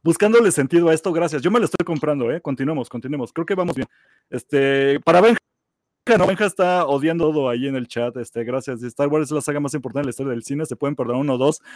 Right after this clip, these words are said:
pero no toda la serie. O toda la serie tiene que ser así. A veces pasa y sobre esto se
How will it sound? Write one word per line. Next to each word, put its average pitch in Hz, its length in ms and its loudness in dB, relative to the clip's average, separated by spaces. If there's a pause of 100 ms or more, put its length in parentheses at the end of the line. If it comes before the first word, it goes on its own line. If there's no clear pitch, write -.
(140)
pero 151 140 4
no 165 140 2
toda 180 200 2
la 139 100 4
serie. 180 300 2 (540)
O - 100 -6
toda 143 280 4
la 165 140 2
serie 180 260 2
tiene 151 160 -2
que - 140 -4
ser 208 160 0
así. 240 300 -2
A 285 80 2
veces 233 280 -6
pasa 311 460 -4
y 131 240 -4
sobre 135 220 -4
esto 214 120 -4
se 190 80 -6